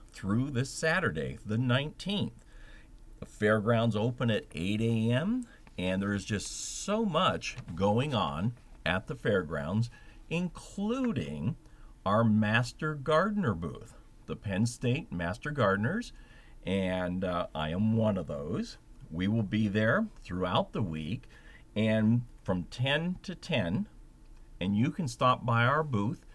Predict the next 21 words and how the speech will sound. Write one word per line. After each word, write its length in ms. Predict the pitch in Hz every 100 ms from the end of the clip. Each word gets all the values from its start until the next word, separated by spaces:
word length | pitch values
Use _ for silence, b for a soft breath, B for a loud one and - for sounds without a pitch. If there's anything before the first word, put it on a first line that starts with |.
| B B B - -
ask 320 | 92 92 -
any 160 | 98 107
questions 720 | - - 139 - 165 160 143
that 220 | 147 -
you've 180 | 160 143
got. 360 | 160 156 165 202 B B -
We've 160 | 87
got 200 | 90 87
a 40 | 82
lot 300 | 90 95 92
of 100 | 82
literature 600 | 85 113 165 160 170 151
there. 340 | 160 160 156
We've 220 | 131 82
got 160 | 85 -
some 160 | 80
fun 320 | - - 123 117
activities 720 | 101 - - 156 147 135 120
for 200 | - 87
kids. 640 | - 170 180 180 165 - B B B B -
Um, 420 | 95 95 92